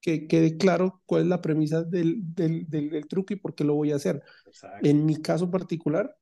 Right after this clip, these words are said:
Speaker 1: yo como soy de esta zona de, de Col-, yo, yo tengo mucha <laughs> ventaja porque soy de esta zona de Colombia, que, eh, que es Pasto, que es como decir los gallegos, para los que están internacionales por acá, que, que, que,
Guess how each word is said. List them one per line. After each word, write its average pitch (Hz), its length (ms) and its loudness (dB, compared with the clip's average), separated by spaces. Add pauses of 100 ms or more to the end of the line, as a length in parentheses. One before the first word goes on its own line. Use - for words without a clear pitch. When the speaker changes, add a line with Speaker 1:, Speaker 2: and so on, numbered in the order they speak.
(120)
Speaker 1:
yo 135 180 0
como 151 300 -2
soy 143 260 2
de 147 100 2
esta 147 260 0
zona 147 260 2
de, 143 260 2
de 131 140 -6
Col-, 143 280 -2
yo, 135 280 -2
yo 139 200 -2
tengo 156 300 -4
mucha 165 260 -4
<laughs> - 20 -4
ventaja 160 500 -4 (360)
porque 147 260 -4
soy 143 140 -2
de 143 100 0
esta 143 180 -4
zona 151 180 -2
de 151 100 -4
Colombia, 170 460 -2
que, 139 240 -8 (380)
eh, 220 200 -8
que - 120 -6
es 123 80 -4
Pasto, 165 340 2
que 165 40 2
es 156 60 -2
como 143 200 2
decir 131 180 4
los 143 160 2
gallegos, 156 480 0
para 147 160 -8
los 131 160 -10
que - 60 -20
están 135 340 0 (460)
internacionales 139 720 4
por 160 160 2
acá, 165 280 0 (800)
que, 156 200 4
que, 165 180 4
que, 147 100 2